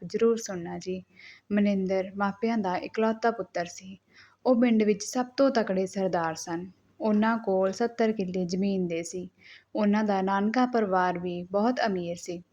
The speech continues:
ਉਸਦੇ ਨਾਨਕਿਆਂ ਕੋਲ ਸੌ ਕਿੱਲੇ ਜ਼ਮੀਨ ਦੇ ਸੀ ਤੇ ਚਾਰ ਮਾਮੇ ਸਨ। ਮਨਿੰਦਰ ਦੀ ਮਾਂ ਚਾਰ ਭਰਾਵਾਂ ਦੀ ਇਕੱਲੀ ਭੈਣ ਸੀ ਤੇ ਉਹ ਬਹੁਤ ਪੜ੍ਹੀ ਲਿਖੀ ਸੀ। ਮਨਿੰਦਰ ਦਾ ਪਿਤਾ ਪੇਂਡੂ ਜੱਟ ਸੀ।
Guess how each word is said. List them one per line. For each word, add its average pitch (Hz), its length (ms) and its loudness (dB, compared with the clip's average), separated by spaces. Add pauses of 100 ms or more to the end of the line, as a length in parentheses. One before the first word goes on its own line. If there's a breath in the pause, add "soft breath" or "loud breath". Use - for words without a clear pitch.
(180)
ਉਸਦੇ 196 280 -2
ਨਾਨਕਿਆਂ 190 540 -2
ਕੋਲ 185 300 0 (360 loud breath)
ਸੌ 240 260 6
ਕਿੱਲੇ 190 360 4
ਜ਼ਮੀਨ 196 440 2
ਦੇ 175 140 -2
ਸੀ 180 300 -10 (280)
ਤੇ 226 120 2
ਚਾਰ 220 320 4
ਮਾਮੇ 170 360 -2
ਸਨ। 185 280 -12 (540 loud breath)
ਮਨਿੰਦਰ 226 400 6
ਦੀ 220 160 4
ਮਾਂ 190 380 2 (280)
ਚਾਰ 233 280 6
ਭਰਾਵਾਂ 226 460 2
ਦੀ 185 140 0
ਇਕੱਲੀ 220 540 0
ਭੈਣ 226 320 0
ਸੀ - 280 -8 (520 loud breath)
ਤੇ 247 100 6
ਉਹ 254 100 8
ਬਹੁਤ 208 360 4
ਪੜ੍ਹੀ 226 260 6
ਲਿਖੀ 202 340 0
ਸੀ। 175 280 -8 (260)
ਮਨਿੰਦਰ 190 480 2
ਦਾ 185 220 0
ਪਿਤਾ 190 400 0 (400 loud breath)
ਪੇਂਡੂ 247 300 8
ਜੱਟ 180 280 2
ਸੀ। 180 320 -6